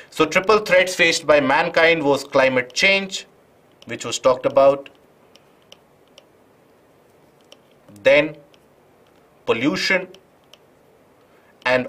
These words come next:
also loss of biodiversity. Okay?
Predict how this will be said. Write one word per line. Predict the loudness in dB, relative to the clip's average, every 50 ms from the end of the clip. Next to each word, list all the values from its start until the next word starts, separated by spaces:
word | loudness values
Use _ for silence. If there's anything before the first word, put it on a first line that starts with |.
| -2
also | 0 0 0 0 -2 -6 -6 -6 -6 -6 -8 -16 _ _ _ -12
loss | -4 2 4 4 4 4 2 2
of | 4 4 4 2 0 -2 0
biodiversity. | 2 4 4 2 2 2 0 0 0 0 -2 -2 -6 -6 -6 -8 -12 -12 -14 -14 -16 _ _ _ -20 -20 _ _ _ _ _ _ _ _ _ _ _ _ _ _ _ _ _ _ _ _ _ _ _ _ -20 _ _ _ _ _ _ _ _ _ _ _ _ _ _ _ _ _ _ _ _ _ -20 _ _ _ _ _ _ _ _ _ _ _ _ _ _ _ _ _ _ _ _ _ _ _ _ _ _ _ _ _ _ _ _ -20 _ _ _ _ _ _ _ _ _ _ -6
Okay? | -6 -4 -2 -2 -2 -2 -4